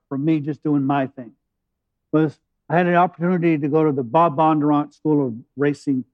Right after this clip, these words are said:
and I had the most fantastic days as a vacation ever. Now, with my wife, I had some other better vacation, but when this, I mean, I,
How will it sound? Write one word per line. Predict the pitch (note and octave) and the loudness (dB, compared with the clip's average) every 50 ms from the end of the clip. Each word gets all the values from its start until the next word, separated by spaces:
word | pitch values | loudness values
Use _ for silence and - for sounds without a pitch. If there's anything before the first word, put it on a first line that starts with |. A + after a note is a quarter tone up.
| _ _ _ _ _ _ _ _ _ - | _ _ _ _ _ _ _ _ _ -6
and | D#3 D3+ D3 D3 C#3+ C3+ C3 C3 B2+ - - _ _ _ _ _ _ - | -4 -2 -2 -4 -4 -4 -4 -6 -6 -6 -10 _ _ _ _ _ _ -2
I | D3+ D#3+ D3+ | 0 0 2
had | C#3+ E3 D#3+ D3+ D3 B2+ B2 | 2 2 2 0 0 -2 -4
the | C3+ | -4
most | C#3 D3+ C#3+ C3+ - - _ | -2 -2 -2 -2 -4 -8 _
fantastic | - D3 C#3 C#3 B2 - - E3+ E3 E3 D3 - _ - E3+ D#3 C#3 - _ _ _ _ _ _ _ _ _ _ | -4 -4 -4 -4 -6 -4 -2 -2 -2 -2 -4 -8 _ -6 -6 -6 -6 -10 _ _ _ _ _ _ _ _ _ _
days | D3+ D3 D3 D3 D3 C#3+ C#3+ C3+ - _ _ _ _ _ _ _ _ _ - | 2 2 2 2 2 0 0 -2 -4 _ _ _ _ _ _ _ _ _ -6
as | C3+ C3+ C3 B2+ A#2 - _ _ _ _ _ _ _ _ _ _ _ _ - | -4 -4 -4 -4 -6 -8 _ _ _ _ _ _ _ _ _ _ _ _ -12
a | B2 A#2 - _ _ _ _ _ _ _ _ _ _ _ _ _ _ - | -12 -12 -12 _ _ _ _ _ _ _ _ _ _ _ _ _ _ -8
vacation | C3+ D3+ D3+ C#3 - - D#3+ D#3+ C#3+ - - D#3 D3 - _ - | -4 -2 -2 -2 -2 -2 -2 -2 -2 -4 -6 -8 -8 -10 _ -6
ever. | C#3+ C3+ A#2 B2+ A#2 - _ _ _ _ _ _ | -6 -4 -4 -8 -14 -16 _ _ _ _ _ _
Now, | D3 C#3 C3+ C3+ C3 A#2 - _ _ _ _ _ | -2 0 0 -2 -6 -8 -12 _ _ _ _ _
with | D3+ D3 | -2 -2
my | B2+ D3+ D3 | 0 0 0
wife, | C#3+ D3+ E3 F3 F3 - D#3 | 2 2 2 2 2 0 -2
I | C#3+ C3+ | -2 -2
had | C#3+ C#3+ - | -4 -6 -4
some | D#3 D3 D3+ | -4 -2 0
other | D#3 D#3 D3+ D3 | 0 0 0 -2
better | C3 A#2 D#3+ E3+ F3 F3 E3+ D3+ | 0 2 2 2 4 2 0 2
vacation, | C#3 D#3+ D#3+ D#3+ F3 E3 D3+ - E3 D3 - _ _ _ _ _ _ _ _ - | 2 0 0 0 0 -2 -2 -2 -4 -8 -8 _ _ _ _ _ _ _ _ -2
but | D3+ D3 D3 - _ _ _ _ | -2 -2 -2 -6 _ _ _ _
when | C#3+ D3 D3+ D3 | -2 -2 0 2
this, | F3+ F#3+ F3+ - | 2 2 2 0
I | - D3+ D3+ | -2 -4 -2
mean, | D3 D3+ D3 C#3+ C3+ C#3 - _ _ _ _ _ _ _ _ _ _ _ _ _ _ _ _ _ _ _ _ - | 0 0 0 0 -2 -4 -6 _ _ _ _ _ _ _ _ _ _ _ _ _ _ _ _ _ _ _ _ 2
I, | E3+ A3 | 2 2